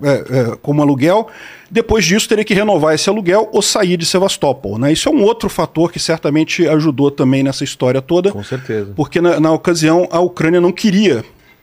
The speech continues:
Speaker 1: renovar esse leasing de Sevastopol, né? E algumas pessoas acham que, "Ah, não, porque a Rússia não tem outro porto de mar quen-, de água quente, não sei o que lá", mas não,
Speaker 2: Ah, é,
Speaker 1: isso é
Speaker 2: teve esse, te-, teve essa, essa justificativa, né?
Speaker 1: É, mas
Speaker 2: É
Speaker 1: isso é
Speaker 2: mentira
Speaker 1: falso,
Speaker 2: isso?
Speaker 1: isso é mentira. Se você olhar aqui,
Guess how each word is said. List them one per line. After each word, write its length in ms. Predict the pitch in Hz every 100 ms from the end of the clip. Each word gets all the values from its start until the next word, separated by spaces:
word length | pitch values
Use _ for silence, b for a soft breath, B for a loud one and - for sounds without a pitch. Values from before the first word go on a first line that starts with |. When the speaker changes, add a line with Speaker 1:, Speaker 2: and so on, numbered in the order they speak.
| -
Speaker 1:
renovar 680 | 156 165 151 117 147 147 135
esse 200 | - 139
leasing 420 | 131 143 123 120
de 80 | 117
Sevastopol, 720 | 131 120 - 120 104 - 104
né? 180 | 135 170 B B B B B B
E 400 | 180 180 185 180
algumas 280 | 156 170 220
pessoas 320 | 185 - 190
acham 240 | 175 180 170
que, 160 | - 185
"Ah, 140 | 240
não, 120 | 240
porque 160 | 208 208
a 60 |
Rússia 300 | 139 208 -
não 140 | 190 170
tem 160 | 190
outro 260 | 175 180 160
porto 360 | - 160 170 147
de 100 | 143
mar 220 | 147 -
quen-, 260 | - 139 143
de 100 | 160
água 160 | 156
quente, 500 | - - 156 185 -
não 80 | 139
sei 140 | -
o 40 | 151
que 60 |
lá", 100 | 143
mas 120 | 190 -
não, 80 |
Speaker 2:
Ah, 100 | 147
é, 80 | 165
Speaker 1:
isso 80 | 160
é 200 | - -
Speaker 2:
teve 200 | 127 131
esse, 180 | 135 151
te-, 340 | - 143 - -
teve 180 | 135 131
essa, 340 | 131 135 123 -
essa 280 | 117 -
justificativa, 640 | 110 120 - 131 - 123 110
né? 120 | 110 -
Speaker 1:
É, 160 | 165 143
mas 180 | 123
Speaker 2:
É 40 | 127
Speaker 1:
isso 160 | -
é 20 | -
Speaker 2:
mentira 180 | -
Speaker 1:
falso, 140 | 175 147
Speaker 2:
isso? 80 | -
Speaker 1:
isso 100 | 165
é 40 |
mentira. 380 | 415 - 196 120 B B
Se 80 | -
você 200 | 151 226
olhar 180 | 202
aqui, 260 | 185 185 190